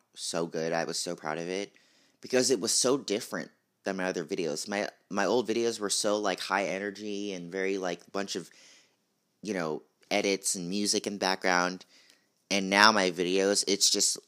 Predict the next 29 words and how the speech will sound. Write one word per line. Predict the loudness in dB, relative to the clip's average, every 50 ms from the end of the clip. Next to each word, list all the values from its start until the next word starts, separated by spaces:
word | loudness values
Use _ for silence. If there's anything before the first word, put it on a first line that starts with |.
| _ _ -4
it's | -2 -2 0 0
literally | 0 0 0 0 0 -2 0
just | 0 -2 -2 -2
the | -4 -4
sound | -4 -2 -2 -2 -2 -4
of | -6 -8 -8
me | -10 -10
talking | -8 -6 -6 -6 -6 -8 -10 -12 -12 -10
and, | -10
like, | -10 -10 -10 -10
background | -10 -10 -10 -10 _ -16 -16 -16 -16 -18 -18 -20 -18
noise. | -16 -16 -16 -16 -18 _ _ _ _ _ _ _ _ _ _ _ _ _ _ _ _ _ _ _ _ _ _ _ _ _ _ _ _ _ _ _
And | -2 -2 0 2 2
that | 2 2 2 -2
calms | -8 -6 -4 -4 -4 -4 -6 -6
me | -4 -4
a | -2
lot | 0 0 0 0 -2 -2
more | -4 -6 -6 -4
now | -4 -2 -2 -2 -4 -4
because, | -6 -8 -8 -6 -4 -2 -2
like, | -2 -4 -4
whenever | -4 -2 -2 0 2 2
I | 2 2
watch | 4 2 2 0 0 -4
my | -6 -4
old | -4 -6 -6 -6
videos | -6 -4 -4 -4 -2 -4 -4 -6 -6
now, | -6 -4 -4 -4 -6 -8 -10